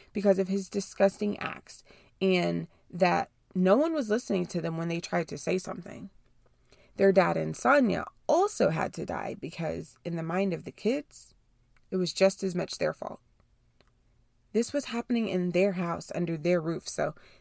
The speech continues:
they had to be part of it in some way or another. And if they weren't, that's worse because,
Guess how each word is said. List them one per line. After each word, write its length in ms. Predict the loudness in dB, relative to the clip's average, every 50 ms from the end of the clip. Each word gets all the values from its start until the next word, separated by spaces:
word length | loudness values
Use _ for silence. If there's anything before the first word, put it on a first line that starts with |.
| _
they 140 | 4 4 4
had 180 | 4 4 0 0
to 60 | 0
be 140 | -2 -2 -2
part 220 | 0 0 2 2
of 100 | 2 2
it 80 | 0 0
in 120 | 0 -2
some 240 | -4 -2 -2 -2 0
way 140 | 0 0 0
or 80 | -2 -2
another. 340 | -2 -4 -4 -4 -6 -4 -2
And 120 | 0 2 2
if 120 | 2 2
they 120 | 2 2
weren't, 380 | 4 4 2 2 0 -2 -6 -10 -18 _ _ _ _ _
that's 240 | 6 6 6 6 4 -6
worse 640 | -16 -12 -10 -2 4 6 6 6 6 2 -2 -6
because, 640 | -4 -4 -4 -2 0 0 2 2 0 -2 -4 -12 -16